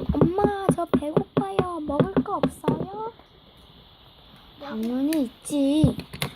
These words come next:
엄마가 얼마 전에 예쁜 거를 사놨-, 사놨어. 이거는 너와 같이 먹으려고 와인, 와인을 사놨고, 이거는 너, 너 이제 결혼해서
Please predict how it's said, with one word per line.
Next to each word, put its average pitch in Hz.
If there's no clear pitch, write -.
엄마가 233
얼마 214
전에 214
예쁜 330
거를 226
사놨-, 311
사놨어. -
이거는 262
너와 240
같이 240
먹으려고 214
와인, 220
와인을 240
사놨고, 269
이거는 277
너, 240
너 240
이제 220
결혼해서 220